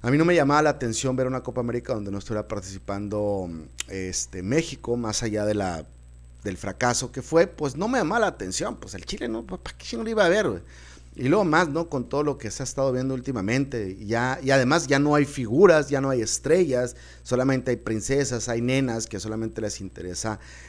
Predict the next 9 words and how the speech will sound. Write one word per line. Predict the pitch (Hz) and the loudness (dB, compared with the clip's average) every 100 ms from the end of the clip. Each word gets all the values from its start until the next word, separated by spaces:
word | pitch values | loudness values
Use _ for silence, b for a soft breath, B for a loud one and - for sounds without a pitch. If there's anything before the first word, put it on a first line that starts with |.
| - | -8
el | 101 | -4
dinero. | 98 90 82 71 - | -4 -4 -6 -10 0
Pero | 175 | 8
bueno, | 208 160 - B B B B B - | 8 8 2 B B B B B 2
nos | 127 | 4
las | 131 | 6
aventamos | 139 131 123 185 220 220 196 | 6 6 10 10 10 6 4
esta | 175 151 | 4 6
vez | 175 220 233 | 8 6 2